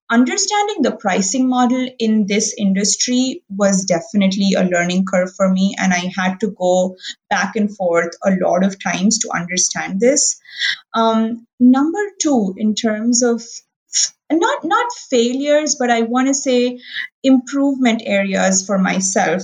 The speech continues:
as a founder, I found myself spending, um, way too much time doing what I do because I was so engrossed and I was so,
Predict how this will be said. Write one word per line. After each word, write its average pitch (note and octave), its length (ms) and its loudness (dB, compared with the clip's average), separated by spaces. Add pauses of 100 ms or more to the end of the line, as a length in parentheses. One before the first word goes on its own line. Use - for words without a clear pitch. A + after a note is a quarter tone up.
as G3 200 0
a F#3+ 100 -2
founder, F3+ 580 0
I A#3 360 0 (120)
found A3 360 0
myself F#3+ 640 0
spending, F#3+ 840 0 (400)
um, E3+ 500 -2 (420)
way B3+ 520 -2
too B3+ 220 -2
much - 440 0
time F#3 600 -2 (220)
doing F#3 340 2
what G3 160 2
I F#3 140 -2
do F3+ 360 -4
because F#3 300 0
I F3+ 120 0
was F3+ 360 -2
so A#3+ 320 2
engrossed G#3+ 680 0
and G3 140 -2
I F#3 160 0
was F#3+ 260 0
so, A#3 400 2